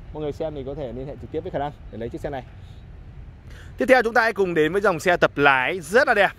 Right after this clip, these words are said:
nhé. Chiếc Mazda ba hai ba, thương hiệu Nhật Bản, nhập khẩu nguyên chiếc Nhật Bản, nhập Nhật luôn, đời một chín chín năm. Mà sơn si anh em có thể nhìn thấy cái phần sơn si nó rất là sạch sẽ và đẹp luôn. Đăng kiểm tháng mười năm hai không hai mươi,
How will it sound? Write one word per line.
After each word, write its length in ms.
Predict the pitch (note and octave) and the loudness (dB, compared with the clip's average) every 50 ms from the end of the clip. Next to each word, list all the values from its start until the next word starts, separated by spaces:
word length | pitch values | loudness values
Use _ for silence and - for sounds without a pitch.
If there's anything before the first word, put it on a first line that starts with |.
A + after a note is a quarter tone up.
| - - - - | -18 -20 -14 -10
nhé. 120 | E3 F#3+ B3 - - - - - - - | -8 -8 -8 -10 -16 -20 -20 -20 -18 -6
Chiếc 200 | - - G#3+ G#3 | 2 2 2 2
Mazda 440 | F#3+ F#3+ G3+ A3+ - G#3+ G3 F#3+ F#3+ | 4 2 2 2 2 2 2 2 4
ba 160 | F#3 F3+ F3+ | 4 2 0
hai 200 | F3 F3+ F3+ F3 | 0 0 -2 2
ba, 200 | E3+ F3+ F3 E3+ - - - - - - - - - - | 4 4 4 2 0 -8 -18 -20 -20 -20 -20 -20 -10 0
thương 180 | - A#3 A#3 A3 | 2 4 4 4
hiệu 160 | A3+ A3+ F3 | 4 2 2
Nhật 160 | D#3 D#3+ D#3 | 0 -2 -2
Bản, 340 | D3+ E3 D#3 C3+ A2+ A2 B2 | 2 2 2 2 2 0 -2
nhập 140 | D3 D#3 - - | -2 -2 -2 0
khẩu 240 | - E3+ C3+ A#2 | 0 2 2 2
nguyên 240 | A#2 C3+ E3 F#3 E3 | 0 -2 -2 -2 -2
chiếc 200 | - - A3+ A3 | 0 0 0 0
Nhật 180 | F#3 F3 D#3+ C#3 | 0 -2 -2 4
Bản, 260 | D#3+ D#3 B2+ G#2 F#2+ - - - - - - - - - - - - - - | 4 4 4 4 -2 -12 -18 -18 -18 -18 -16 -16 -16 -16 -18 -18 -18 -10 -2
nhập 240 | - F3 G3+ G#3 D#3+ D3+ | 0 4 4 4 4 2
Nhật 180 | E3+ F#3 G3+ - | 0 -2 0 0
luôn, 360 | E3 G3 A3 A3 F#3+ D3+ C#3 C3+ | 2 2 2 2 2 0 -2 0
đời 180 | E3 E3 D#3+ | 2 2 2
một 180 | D#3 D#3 D#3 D3 - | 4 2 0 0 0
chín 180 | - C3 C3+ C3+ | -4 -4 -4 -2
chín 180 | - D3+ D#3+ | -2 0 4
năm. 160 | F#3+ G#3 G3+ C#3+ - - - - - | 4 4 2 2 -6 -18 -18 -8 0
Mà 160 | E3+ F3 E3+ | 2 2 2
sơn 240 | E3 - A3+ A3 G3 | 4 4 2 2 2
si 240 | - - G#3+ G3+ G3 | 0 -4 0 0 0
anh 80 | G3 | 2
em 140 | G3 F#3+ F3 | 2 -2 0
có 100 | E3 F#3 | -2 -2
thể 160 | G3 G3 D#3+ | 0 0 -2
nhìn 200 | C#3 C#3+ C#3+ C3+ | -2 -2 -4 -2
thấy 120 | B2 B2 C3+ | -2 -2 -2
cái 100 | E3 F3 | -2 0
phần 200 | - E3 C#3 B2+ | 0 0 0 0
sơn 180 | - E3+ D#3 | -2 -4 -4
si 180 | C#3 - E3 D#3 | -2 -4 -4 -2
nó 180 | C#3 C3 B2+ B2+ | -2 -2 -2 0
rất 200 | D#3 G3 - G3+ | 0 0 2 2
là 100 | E3+ C#3+ | 0 0
sạch 160 | - C3+ G#2+ | 0 -4 -6
sẽ 240 | A#2 C#3 C#3 D#3 E3+ | -4 -4 -2 -2 0
và 100 | D#3+ C#3+ | 0 2
đẹp 180 | C#3 C#3 C3+ | 2 0 2
luôn. 180 | D3+ F3+ F#3 E3 - - - - - - - | 4 4 4 4 2 -6 -16 -16 -18 -12 -4
Đăng 120 | - G#3 G#3+ | -2 -2 0
kiểm 220 | G#3+ A#3 F#3+ D3+ | 2 2 2 2
tháng 180 | C#3 C3+ D3+ F3+ | 0 -4 -2 0
mười 200 | G3 F#3+ F3+ E3 | 4 4 4 4
năm 160 | E3 E3+ E3+ | 4 2 0
hai 100 | E3 E3 | -2 -4
không 180 | D3+ F3+ E3+ F3 | -4 -4 -6 -4
hai 120 | E3+ E3 | -4 -4
mươi, 280 | E3 F3+ G3+ G3+ F3 | 0 2 4 4 2